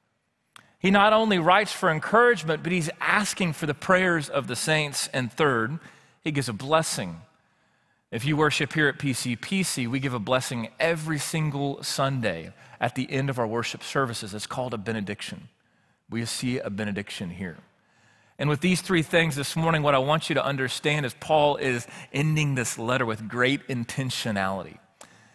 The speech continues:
And the first thing he wants us to understand with his signature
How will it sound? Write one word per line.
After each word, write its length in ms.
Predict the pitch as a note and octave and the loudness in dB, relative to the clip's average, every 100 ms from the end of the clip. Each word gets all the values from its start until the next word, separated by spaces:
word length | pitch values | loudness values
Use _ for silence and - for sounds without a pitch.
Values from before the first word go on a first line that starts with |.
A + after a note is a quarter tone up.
| _ | _
And 80 | - | -6
the 60 | A#2+ | 0
first 340 | F3+ F3 - | 4 2 4
thing 140 | D#3+ | 0
he 140 | C#3 C#3+ | 2 0
wants 260 | C3+ D3 | 2 0
us 120 | C#3+ - | -2 -4
to 160 | - | -2
understand 600 | C#3 C#3 B2+ - D3 C#3+ | -2 0 -2 0 2 2
with 120 | C3 | 0
his 120 | B2+ - | -4 -4
signature 720 | - C3 C3 - G#2+ F2+ | -2 -2 -2 -4 -4 -4